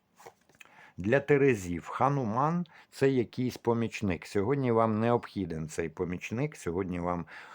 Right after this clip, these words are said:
буде необхідна поміч з боку якоїсь людини, і ця поміч буде, цей помічник є. Він знаходиться у вашому колі,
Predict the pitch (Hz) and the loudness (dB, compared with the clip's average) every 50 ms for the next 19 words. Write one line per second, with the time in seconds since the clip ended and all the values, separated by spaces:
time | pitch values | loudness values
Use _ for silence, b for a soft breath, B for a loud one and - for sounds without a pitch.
0 | B B B B B 131 123 120 113 107 104 104 104 104 - - 113 113 92 95 | B B B B B 0 2 2 2 4 4 2 2 0 -2 -6 -4 -4 -2 0
1 | 92 90 87 85 82 80 - 107 107 107 123 143 151 151 - - - 101 92 85 | 0 0 0 -2 -4 -4 0 2 2 2 2 0 -2 -4 -8 -12 -12 -12 -12 -10
2 | 92 101 127 143 139 - 143 139 139 135 - 139 139 139 - - - 131 131 131 | -4 0 0 0 2 2 2 2 0 0 0 0 0 0 0 -2 -4 -4 -4 -2
3 | 127 135 139 135 135 131 131 - 98 - - - 120 120 120 - - 117 117 113 | 0 0 0 0 -2 -2 -4 -4 -8 -6 -2 2 4 4 2 2 0 0 0 0
4 | 110 101 - 95 92 113 117 107 90 85 85 - - - 113 117 107 - 110 104 | 0 -2 -4 -6 -4 -2 -2 -2 0 -2 -4 -4 -2 -2 -2 -2 -2 -2 -4 -2
5 | 104 98 - - - 101 107 110 - - - 92 95 95 87 80 - - 95 98 | -2 -4 -4 -4 -4 -4 -4 -4 -6 -8 -8 -4 -2 0 -2 -2 -2 -4 -2 -2
6 | 107 110 85 85 95 90 - 110 113 110 101 90 - - 95 90 90 95 98 98 | -2 -2 -2 -4 -6 -4 -2 -2 -2 -2 -2 -4 -2 0 0 2 2 2 0 0
7 | 92 - 95 85 87 87 - - - 131 147 147 151 143 | -2 -4 -6 -4 -4 -6 -6 -2 0 2 2 2 2 -2